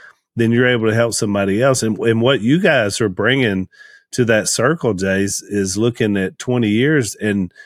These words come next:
for first year people, they're, they've got hope. They've got hope that it's gonna get better,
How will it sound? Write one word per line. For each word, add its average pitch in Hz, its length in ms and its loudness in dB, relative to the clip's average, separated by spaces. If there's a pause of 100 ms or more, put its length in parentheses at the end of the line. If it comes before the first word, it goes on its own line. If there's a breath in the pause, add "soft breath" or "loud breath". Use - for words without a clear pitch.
(140 loud breath)
for 107 160 -2
first 143 400 0
year 113 120 2
people, 107 600 -2
they're, 151 180 2 (120)
they've 135 220 2
got 131 220 2
hope. 165 400 0 (720 soft breath)
They've 131 180 2
got 131 200 2
hope 160 400 0
that 120 180 2
it's 123 160 0
gonna 127 200 2
get 113 140 2
better, 147 380 0